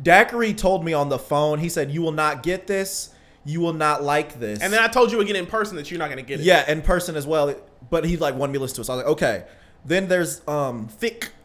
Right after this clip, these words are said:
Speaker 1: Thick. Spelled a different way.
Speaker 2: Ass
Speaker 1: Getting bigger.
Speaker 2: bigger.
Speaker 1: That's literally what I wrote.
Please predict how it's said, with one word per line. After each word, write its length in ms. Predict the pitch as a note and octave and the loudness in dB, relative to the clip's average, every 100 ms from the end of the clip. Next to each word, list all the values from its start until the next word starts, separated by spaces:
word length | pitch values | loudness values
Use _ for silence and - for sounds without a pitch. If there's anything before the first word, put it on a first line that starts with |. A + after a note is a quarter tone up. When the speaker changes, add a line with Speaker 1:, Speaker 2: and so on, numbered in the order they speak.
| - - | -20 -4
Speaker 1:
Thick. 440 | F3+ E3+ - - - | 0 0 -2 -14 -16
Spelled 480 | - - G#3 G3+ G3 | -12 2 6 8 6
a 60 | D#3 | -2
different 380 | E3+ F3 C#3+ A2+ | -4 -4 -4 -6
way. 320 | G#2+ G2 G2 - - - | -8 -8 -12 -20 -16 -6
Speaker 2:
Ass 1300 | A#3+ G#3+ G#3 G#3 G3+ G3 G3 G3+ G3 G#3 G#3+ A#3 - | -2 -2 -4 -6 -10 -12 -12 -12 -12 -12 -12 -12 -14
Speaker 1:
Getting 500 | - A#3+ G#3 A#3+ A#3 | -12 0 4 4 2
bigger. 60 | B3 | 8
Speaker 2:
bigger. 440 | A#3+ A3+ G3+ - | 12 12 12 6
Speaker 1:
That's 260 | G3 A#3+ - | 10 10 10
literally 320 | C4+ D4+ D4 | 8 8 8
what 140 | C4+ B3+ | 8 10
I 220 | A#3+ A3+ | 10 10
wrote. 440 | C#4+ C4+ F3+ - | 10 10 8 0